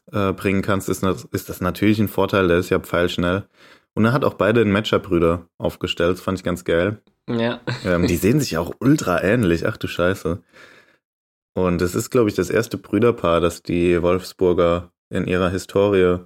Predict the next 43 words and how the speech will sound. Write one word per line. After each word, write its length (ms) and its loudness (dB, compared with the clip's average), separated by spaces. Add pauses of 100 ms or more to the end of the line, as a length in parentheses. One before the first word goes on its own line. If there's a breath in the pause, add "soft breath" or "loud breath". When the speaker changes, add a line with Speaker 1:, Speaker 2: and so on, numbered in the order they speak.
(160)
Speaker 1:
zusammen 360 0
auf 100 -4
dem 80 -4
Platz 280 -4
haben. 320 -2 (1040)
Deswegen 320 -4
eine 100 -2
ganz 240 -2
nette 220 -4
Story 360 0
am 120 -2
Rande. 320 0 (960 soft breath)
Und 240 2
ja, 140 4
man 220 2
muss 140 0
ja 120 2
sagen, 300 2
Lukas 340 0
trifft 240 -6
ja 80 0
dann 160 0
auch 100 -4
direkt. 440 -2 (300)
Lukas 320 -2
Nmecha. 580 -4 (600)
Der 100 0
kommt 200 -2
sowieso 340 2
ins 240 -2
Rollen. 240 2
Ich 100 -8
glaub, 160 -2
der 100 -2
hat 120 -4
auch 140 -4 (100)
Weghorst 380 -4
so 80 -4
ein 100 -2
bisschen 200 -4
abgelöst 520 -2
mittlerweile. 600 -2 (400)
Speaker 2:
Ja, 260 -8